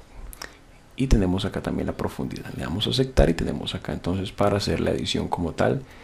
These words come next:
de un archivo de audio que nosotros hayamos insertado, pues, en el programa, ¿ok? Eh, tenemos acá nuevas formas, formas para visualizar el audio. Tenemos acá este mo-, este modo, ¿ok? Eh, que es el modo espectral, y tenemos acá el modo,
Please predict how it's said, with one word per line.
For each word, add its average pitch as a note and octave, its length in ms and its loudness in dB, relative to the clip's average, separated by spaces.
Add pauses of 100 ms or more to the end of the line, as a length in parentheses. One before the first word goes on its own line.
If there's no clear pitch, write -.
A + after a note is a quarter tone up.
(360)
de A2 320 2
un A2 140 0
archivo G2+ 320 -2
de F#2 60 2
audio F#2+ 240 2
que F#2+ 100 -2
nosotros G2+ 460 -2
hayamos G2 320 -2
insertado, D#2+ 600 0 (120)
pues, - 320 0
en G2 140 0
el E2 60 -2
programa, E2 440 -2
¿ok? - 100 0 (1120)
Eh, A2+ 160 6
tenemos A2 320 6
acá A2+ 200 2
nuevas A#2 260 4
formas, A#2 400 4 (360)
formas A#2+ 320 4
para G2+ 200 4
visualizar G2+ 600 4
el A#2 120 6
audio. G#2 320 4 (1000)
Tenemos G2+ 240 -2
acá F#2+ 160 0
este F#2+ 180 0
mo-, G2+ 160 2
este - 180 0
modo, G#2 360 4 (140)
¿ok? - 180 -4
Eh, F3+ 160 2 (640)
que G2 80 2
es F#2+ 80 4
el G2 80 4
modo G2 220 4
espectral, - 600 4
y - 40 -6
tenemos F#2+ 360 -2
acá - 200 0
el G2 80 2
modo, G2 420 0